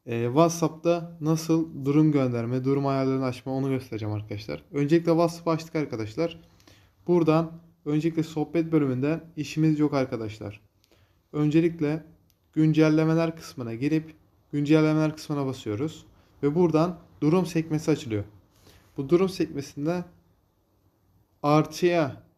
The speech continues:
ve benim profil resmim şu an sarı bir şey. Sarıya basarsanız bu olmaz arkadaşlar. Bunu yanlış yapmış olursunuz. Şimdi arkadaşlar bundan değil de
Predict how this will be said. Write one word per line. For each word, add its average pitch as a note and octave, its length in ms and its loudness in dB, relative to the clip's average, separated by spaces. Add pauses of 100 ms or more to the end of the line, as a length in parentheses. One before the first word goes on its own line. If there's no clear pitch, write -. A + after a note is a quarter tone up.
(140)
ve C3+ 320 0
benim C3 360 -4
profil C3 320 -2
resmim C#3 340 -2
şu C#3 200 -4
an C3 180 -2 (300)
sarı C3+ 360 2
bir C#3+ 60 0
şey. E3 300 -4 (160)
Sarıya D3+ 360 2
basarsanız D#3+ 720 -2 (800)
bu E3+ 260 2 (160)
olmaz D#3 340 4
arkadaşlar. G#2+ 720 -6 (1200)
Bunu D3 240 4
yanlış D#3 380 4
yapmış - 280 -10
olursunuz. G#2+ 560 -10 (2000)
Şimdi F3+ 400 0
arkadaşlar E3 840 0 (1300)
bundan D#3+ 420 4
değil D#3+ 280 0
de C3 280 -4